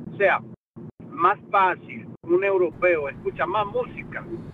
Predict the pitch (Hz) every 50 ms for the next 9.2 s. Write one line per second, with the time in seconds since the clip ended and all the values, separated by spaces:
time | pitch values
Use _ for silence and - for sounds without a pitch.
0 | - - - - - - - - - - 180 180 180 175 175 170 - 165 175 180
1 | - - - - - - - - - - - - - - - - - - 262 247
2 | 233 - 208 196 180 185 - - 196 220 214 - 247 254 233 220 208 196 180 175
3 | 180 175 - - - - - - - - - - 214 214 - - - - 220 214
4 | - - 185 170 170 170 185 196 214 214 220 214 - 208 190 175 - - 165 -
5 | 156 151 143 - - 160 170 202 214 202 - - 190 175 - - - 143 135 135
6 | 156 175 175 165 - - - - - 156 156 - 139 - 196 190 196 196 208 208
7 | - 233 220 214 202 185 175 170 170 165 165 165 180 190 - - - - - -
8 | - - 196 202 196 - - 196 190 196 196 196 190 185 185 - - - - 196
9 | 208 208 208 208